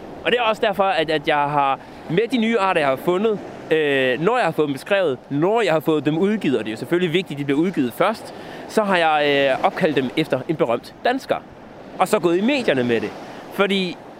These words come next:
alle kender Gita Nørby, men ingen kender den nye art, jeg har fundet.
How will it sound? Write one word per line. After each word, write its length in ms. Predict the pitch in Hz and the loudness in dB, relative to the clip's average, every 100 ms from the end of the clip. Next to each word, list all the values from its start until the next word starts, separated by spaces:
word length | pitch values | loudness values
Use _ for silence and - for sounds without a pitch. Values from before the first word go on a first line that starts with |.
| - 190 | -4 0
alle 240 | 233 277 | 2 2
kender 220 | 220 226 | 2 2
Gita 240 | 175 135 127 | 0 0 2
Nørby, 540 | 156 233 214 202 190 - - - - | 2 2 0 -2 -2 -6 -12 -12 -2
men 220 | 165 208 | 2 2
ingen 220 | 196 226 226 | 2 2 2
kender 220 | 185 208 | 2 2
den 160 | 180 | 2
nye 160 | 170 202 | 2 2
art, 220 | 226 185 | 2 2
jeg 60 | 147 | 2
har 60 | |
fundet. 320 | 139 131 135 | 2 2 2